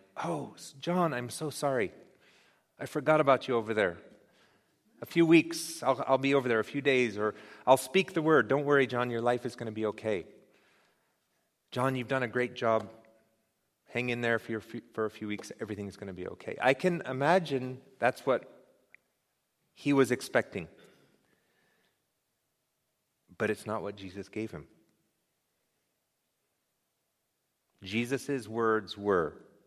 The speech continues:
"Go and tell John what you've seen and what you've heard." That sounds harsh.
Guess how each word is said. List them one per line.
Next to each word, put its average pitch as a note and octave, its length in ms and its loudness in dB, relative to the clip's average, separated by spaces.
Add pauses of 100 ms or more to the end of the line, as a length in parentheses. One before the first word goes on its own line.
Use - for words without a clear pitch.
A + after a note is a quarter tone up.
(1500)
"Go A2+ 240 6
and B2 100 -4
tell A2+ 220 -6
John F2+ 440 -10 (920)
what - 220 -4
you've G2 140 -12
seen F#2 720 -4 (880)
and F2 120 -14
what F2 180 -14
you've E2+ 120 -16
heard." F2+ 540 0 (2250)
That - 100 -20
sounds C#3 260 -14
harsh. - 360 0